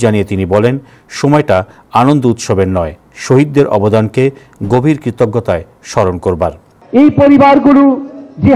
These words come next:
Speaker 2: হারিয়েছে, যেই স্যাক্রিফাইস, এটি হচ্ছে সবচেয়ে বড় স্যাক্রিফাইস, এটি হচ্ছে সবচেয়ে বড় বিসর্জন। আমি আজকের দিনে শ্রদ্ধার সাথে স্মরণ করছি এই সমস্ত ছাত্রদেরকে, যাদের বুকের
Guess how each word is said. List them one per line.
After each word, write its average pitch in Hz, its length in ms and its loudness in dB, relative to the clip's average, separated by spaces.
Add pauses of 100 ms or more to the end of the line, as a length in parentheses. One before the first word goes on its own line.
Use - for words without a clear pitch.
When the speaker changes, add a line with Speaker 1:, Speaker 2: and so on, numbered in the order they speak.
Speaker 2:
হারিয়েছে, 285 480 4 (120)
যেই 269 140 2 (100)
স্যাক্রিফাইস, 269 600 0 (440)
এটি 359 220 4
হচ্ছে 320 240 2 (100)
সবচেয়ে 302 380 0
বড় 262 120 4 (100)
স্যাক্রিফাইস, 165 640 -2 (420)
এটি 339 200 2
হচ্ছে 330 200 2 (120)
সবচেয়ে 339 380 2
বড় 302 200 6
বিসর্জন। 226 560 0 (360)
আমি 240 120 2 (120)
আজকের 254 320 0 (100)
দিনে 233 200 2 (400)
শ্রদ্ধার 240 520 4
সাথে 214 260 0
স্মরণ 220 240 2 (120)
করছি 214 320 -2 (400)
এই 220 80 2 (100)
সমস্ত 214 360 2 (220)
ছাত্রদেরকে, 208 720 2 (500)
যাদের 208 360 4 (460)
বুকের 214 440 4